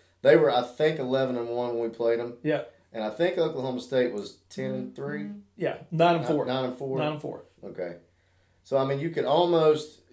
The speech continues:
Speaker 1: you gotta at least split right there.
Speaker 2: You gotta have split. 'Cause they're the two of the worst teams in the Big twelve.
Speaker 1: Yeah.
Speaker 2: And the Big twelve is great.
Speaker 1: Oh.
Speaker 2: Uh, that, that stat that said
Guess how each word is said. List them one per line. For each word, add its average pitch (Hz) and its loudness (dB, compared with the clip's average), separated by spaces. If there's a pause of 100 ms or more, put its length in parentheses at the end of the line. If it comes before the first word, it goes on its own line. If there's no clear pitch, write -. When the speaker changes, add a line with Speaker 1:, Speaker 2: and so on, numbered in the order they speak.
(120)
Speaker 1:
you 143 -8
gotta 202 8
at 135 6
least 151 0
split 131 0
right 90 -6
there. - -8
Speaker 2:
You 170 2
gotta 143 8
have 165 8
split. 175 0 (260)
'Cause 277 4
they're 262 12
the 277 0
two 311 10
of 311 8
the 302 8
worst 311 6
teams 311 4
in 311 2
the 302 0
Big 302 4
twelve. 330 4
Speaker 1:
Yeah. 190 0 (180)
Speaker 2:
And 220 8
the 233 12
Big 339 8
twelve 330 8
is 185 0
great. 247 8 (500)
Speaker 1:
Oh. 277 10
Speaker 2:
Uh, 214 10
that, 262 12
that 294 12
stat 302 12
that 269 2
said 262 12